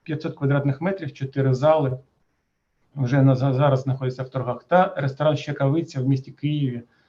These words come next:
на Подолі, на вулиці Константинівській. Великий, цікавий, на наш погляд, актив, розташований в най-, в одному з найбільш історичних районів Києва.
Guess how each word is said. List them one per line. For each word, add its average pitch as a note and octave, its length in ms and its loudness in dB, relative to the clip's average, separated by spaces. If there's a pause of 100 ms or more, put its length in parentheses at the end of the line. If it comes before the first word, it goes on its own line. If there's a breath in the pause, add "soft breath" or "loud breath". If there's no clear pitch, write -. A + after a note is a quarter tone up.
(120)
на C3+ 140 2
Подолі, B2+ 500 0 (580)
на B2+ 120 2
вулиці C3 480 0
Константинівській. C#3+ 920 -2 (760 soft breath)
Великий, C#3+ 420 2
цікавий, C3+ 420 4
на B2+ 80 4
наш B2+ 200 0
погляд, B2+ 380 0
актив, F3+ 500 -2 (640 soft breath)
розташований C3 840 2
в C3 440 4
най-, C#3 280 4 (300)
в C#3+ 120 -4
одному D3+ 480 4
з C3 160 -4 (120)
найбільш D3 680 0 (180)
історичних C#3 640 -4
районів C3+ 400 2
Києва. D#3+ 500 -4